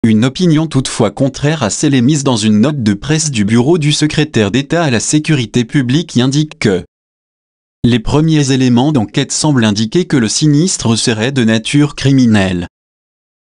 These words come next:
Le président Booth rappelle pour ceux qui parlent et affirment des choses sans savoir que le marché disposait d'une alarme incendie et était doté de dispositifs de base pour contrôler des feux qui peuvent se produire à l'intérieur du marché et que les gardiens étaient formés à ces dispositifs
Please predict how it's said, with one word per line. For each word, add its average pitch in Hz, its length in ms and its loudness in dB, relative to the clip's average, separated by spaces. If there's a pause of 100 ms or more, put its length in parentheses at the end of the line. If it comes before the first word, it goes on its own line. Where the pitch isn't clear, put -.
(300)
Le 107 180 2
président 147 540 0
Booth 139 280 -2
rappelle 117 460 -2
pour 143 200 -4
ceux 170 200 0
qui 117 180 -2
parlent 165 320 0
et 120 60 2
affirment 151 460 0
des 113 140 0
choses 156 300 -2
sans 127 220 -2
savoir 101 680 -2 (1080)
que 123 60 4
le 104 120 2
marché 101 460 0
disposait 143 500 0
d'une 113 220 0
alarme 131 420 2
incendie 151 520 0
et 165 100 0
était 151 220 -2
doté 117 360 0
de 123 120 0
dispositifs 131 880 0
de 135 100 0
base 139 380 -2
pour 127 200 -2
contrôler 151 520 -2
des 131 120 0
feux 110 260 -2
qui 104 180 -2
peuvent 170 200 -2
se - 180 -2
produire 135 520 -2
à 98 80 0
l'intérieur 120 640 0
du 117 140 0
marché 113 420 0
et 127 100 -2
que 113 140 0
les 98 160 -2
gardiens 151 420 0
étaient 151 240 -2
formés 147 420 2
à 117 80 0
ces 131 220 0
dispositifs 92 560 -4